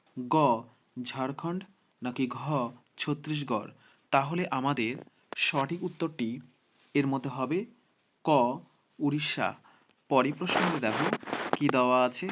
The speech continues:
পরের প্রশ্ন মধ্যে দেওয়া আছে কি, মধ্যপ্রদেশের কোনো ন্যাশনাল পার্কে সম্প্রতি তিনটি শাবকের জন্ম দেওয়া মহিলা চিতার নাম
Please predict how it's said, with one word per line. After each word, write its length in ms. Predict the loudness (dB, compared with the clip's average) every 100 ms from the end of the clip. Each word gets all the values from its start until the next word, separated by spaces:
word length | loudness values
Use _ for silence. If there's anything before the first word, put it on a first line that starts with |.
| -6 -8 -8 -16 -2
পরের 240 | 4 4 4
প্রশ্ন 180 | 0 -4 -4
মধ্যে 180 | -2 0
দেওয়া 160 | 2 2
আছে 140 | 0 -8
কি, 80 | -8 -8 _ _ _
মধ্যপ্রদেশের 840 | -2 0 0 -2 -2 -2 -2 -4 -6 -12 _ _ 0
কোনো 240 | 2 0 -4 -12 _ _ _ _ _ _
ন্যাশনাল 540 | -2 0 0 -4 -6 -4 -4
পার্কে 340 | -4 -4 -6 -6 _ -8 -2
সম্প্রতি 420 | -2 0 -2 -4 -4
তিনটি 300 | -4 -2 -2 -4 -16 _ _
শাবকের 640 | -6 0 0 0 -2 -4 -4 -10 -8 -8 0
জন্ম 240 | 0 2 0
দেওয়া 220 | 0 0 -2 -8 _ _ -4 0
মহিলা 340 | 0 0 -2 -2
চিতার 380 | -6 -4 -4 -2 0
নাম 160 | -2